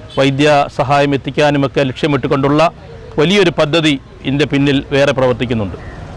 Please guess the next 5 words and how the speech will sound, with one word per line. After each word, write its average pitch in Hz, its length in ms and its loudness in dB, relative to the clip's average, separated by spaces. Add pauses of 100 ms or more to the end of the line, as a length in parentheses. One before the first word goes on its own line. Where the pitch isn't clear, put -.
(100)
ഈ - 100 4
അവസരത്തിൽ 156 480 0 (520)
നൂറുകണക്കിന് 160 680 2 (160)
കുടുംബങ്ങളിലേക്ക് 156 840 2 (560)
ദൈനംദിനം 160 500 2